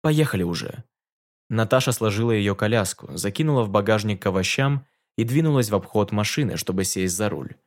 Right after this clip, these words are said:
Когда мотор пикапа протяжно запыхтел, как старый плешивый пёс, вылезший из будки, Лора наконец-то потеряла Ламоса в толпе зевак, заполнивших рынок, и чувство, что она вновь принадлежит самой себе, вернулось. Вот только исчезла та уверенность, с которой Лора забирала свою плату у душицы.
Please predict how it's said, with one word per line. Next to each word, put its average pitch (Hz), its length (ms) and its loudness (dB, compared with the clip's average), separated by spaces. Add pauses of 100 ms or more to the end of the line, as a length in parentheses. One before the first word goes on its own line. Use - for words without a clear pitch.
(320)
Когда 101 240 2
мотор 107 320 2
пикапа 101 400 0
протяжно 98 480 0
запыхтел, 95 520 -2
как 92 160 -4
старый 98 360 0
плешивый 92 520 -2
пёс, 151 360 -2
вылезший 92 420 -4
из 85 100 -4
будки, 90 500 -8 (360)
Лора 147 260 4
наконец-то 123 500 0
потеряла 110 420 2
Ламоса 101 420 0
в 95 40 -10
толпе 95 320 -2
зевак, 95 380 -2
заполнивших 92 720 -4
рынок, 117 420 -4 (460)
и 98 80 -2
чувство, 151 340 -2
что 117 180 0
она 107 160 0
вновь 107 280 -2
принадлежит 95 540 -2
самой 92 340 -2
себе, 92 360 0
вернулось. 104 760 -4 (520)
Вот 107 140 0
только 135 300 0
исчезла 123 400 0
та 123 180 0
уверенность, 98 640 -4
с - 40 -8
которой 95 340 0
Лора 110 280 2
забирала 98 460 0
свою 98 300 -2
плату 90 380 -4
у 90 80 -2
душицы. - 680 -6